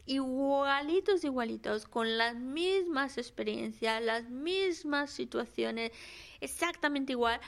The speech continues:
no. Siempre hay diferencias, siempre hay diferencias. ¿Por qué? Porque es producto de causas y condiciones que hemos creado en el pasado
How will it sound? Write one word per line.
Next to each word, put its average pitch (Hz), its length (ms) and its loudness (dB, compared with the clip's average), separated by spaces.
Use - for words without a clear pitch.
no. 247 480 0
Siempre 330 380 -2
hay 339 260 6
diferencias, 226 800 -2
siempre 294 320 -2
hay 330 140 4
diferencias. 220 680 -4
¿Por 247 240 -2
qué? 370 220 -4
Porque 294 400 2
es 294 120 -2
producto 349 460 2
de 302 140 -2
causas 269 400 -2
y 302 60 -6
condiciones 254 640 -6
que 262 180 -6
hemos 277 260 -4
creado 247 600 -4
en 254 160 -4
el 254 100 -4
pasado 285 600 -10